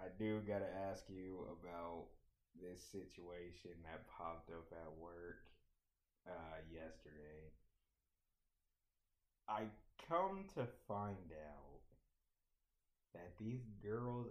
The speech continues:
at my job are cyberbullying this girl that used to work at the job that they bullied out of the job.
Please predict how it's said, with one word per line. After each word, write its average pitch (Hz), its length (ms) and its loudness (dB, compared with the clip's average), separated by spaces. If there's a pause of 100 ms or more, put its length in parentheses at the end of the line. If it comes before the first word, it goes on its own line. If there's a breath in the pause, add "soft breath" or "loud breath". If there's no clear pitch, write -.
(100)
at 92 240 -4
my 95 260 -4 (220)
job 78 560 -2 (580)
are 85 240 -4 (280)
cyberbullying 95 1400 0 (340)
this 92 380 -8 (180)
girl 92 300 -2
that 87 260 -4 (420)
used 151 400 0
to - 80 -2
work 87 360 -2
at 85 100 -6
the 85 80 -8
job 87 400 -6
that 85 160 -6
they 92 140 -4
bullied 98 580 -2
out 123 240 -2
of 82 120 -2
the 82 100 -4
job. 78 680 -8